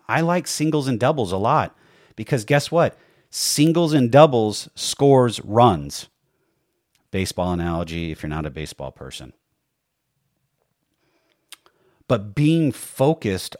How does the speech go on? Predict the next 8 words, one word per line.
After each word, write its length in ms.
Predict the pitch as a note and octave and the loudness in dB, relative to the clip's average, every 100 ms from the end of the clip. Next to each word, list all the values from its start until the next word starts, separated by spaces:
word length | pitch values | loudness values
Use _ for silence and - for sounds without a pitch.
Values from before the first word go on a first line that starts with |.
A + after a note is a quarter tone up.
| - | -2
on 280 | A2 B2 A2 | 0 2 0
the 100 | F2 | -2
goal 640 | F2 G#2+ G2+ D#2+ D#2+ - _ - | -2 0 0 -2 -4 -10 _ -6
and 420 | G#2 F#2+ F#2+ F#2 | -4 -2 -4 -6
being 320 | A2 A#2+ C3 - | -4 -2 -4 -4
able 440 | A2 G#2 G#2+ G#2 | -4 -4 -6 -6
to 560 | - G#2+ F#2+ F2 E2 - _ _ _ _ _ _ _ _ | -10 -10 -8 -8 -10 -14 _ _ _ _ _ _ _ _
celebrate 1400 | - - - - C#3 C3+ D3 A2+ F#2 F2 D#2+ D#2+ - | -16 -12 -10 -6 0 2 2 0 -2 -2 -2 -6 -12